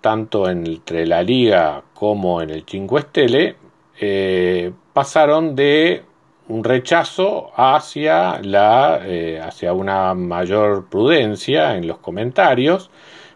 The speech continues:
Por el lado de Matteo Salvini, afirmaciones del esti-, del estilo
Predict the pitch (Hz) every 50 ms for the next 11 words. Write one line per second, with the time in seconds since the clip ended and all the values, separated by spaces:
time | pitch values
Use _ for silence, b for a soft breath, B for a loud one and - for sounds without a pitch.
0 | B _ - 87 87 92 98 107 110 113 110 107 101 101 101 98 - 107 107 101
1 | - 110 107 107 120 135 139 131 131 127 127 135 131 110 101 95 - 98 92 92
2 | 95 90 - - 110 107 104 101 95 95 90 90 85 - - - 107 104 95 -
3 | - - 87 87 87 82 87 85 - _ - 107 104 95 101 98 95 98 98